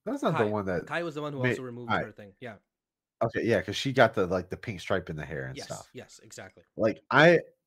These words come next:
Speaker 1: I think it would have been cooler for them to kinda go that route, focus on her doing all that stuff, and then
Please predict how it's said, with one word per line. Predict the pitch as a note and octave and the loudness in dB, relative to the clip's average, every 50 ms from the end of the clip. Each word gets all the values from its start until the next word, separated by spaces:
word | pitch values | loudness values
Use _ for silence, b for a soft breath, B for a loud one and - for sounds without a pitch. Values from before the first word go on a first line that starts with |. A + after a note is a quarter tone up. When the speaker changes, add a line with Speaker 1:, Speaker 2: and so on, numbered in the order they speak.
| - | -2
Speaker 1:
I | - B2 E3 A#3+ C4+ A#3 | 2 4 4 4 2 0
think | - - - - D#3+ C#3 A#2+ B2 | -4 -8 -4 -2 -2 -2 0 0
it | A#2 | 0
would | A2+ G#2+ G2 | 0 0 0
have | F2+ | -2
been | G2 F#2 E2+ | -6 -8 -8
cooler | - - A2+ G2+ G2 F#2+ F2+ E2+ | -10 -8 -4 -2 -2 -2 -2 -4
for | - - F#2 | -6 -8 -6
them | E2+ E2+ E2 D#2+ D2+ D2 | -4 -4 -4 -4 -6 -10
to | - - E2+ D#2 D2 C#2+ C#2 C2 - _ _ _ _ _ _ | -12 -8 -8 -6 -6 -6 -8 -10 -12 _ _ _ _ _ _
kinda | - F#2 E2+ D#2 | -8 -8 -8 -6
go | D#2+ E2 | -8 -6
that | D#2 E2+ E2+ E2+ | -4 -2 -2 -2
route, | F2+ E2 B1+ - - | -2 -4 -6 -6 -8
focus | G2 F2 E2 E2 - - | -8 -8 -8 -10 -10 -10
on | D2+ C#2 - | -12 -12 -12
her | - - C#3 C3+ C3 A#2 G2+ F#2+ F2+ - b b b b b b b b _ - | -4 2 4 4 6 6 4 2 -2 -6 b b b b b b b b _ -6
doing | F#2+ G2+ F2+ F2 E2 D#2 - - | -4 -2 -2 -2 -4 -6 -6 -2
all | E2+ F2 E2+ E2 | 0 0 2 2
that | E2+ E2 C#2+ - | 0 -2 -6 -6
stuff, | - - F#2 E2+ D#2+ - - | -8 -6 -6 -6 -6 -6 -10
and | - D#2+ | -10 -8
then | D#2 D2+ | -8 -10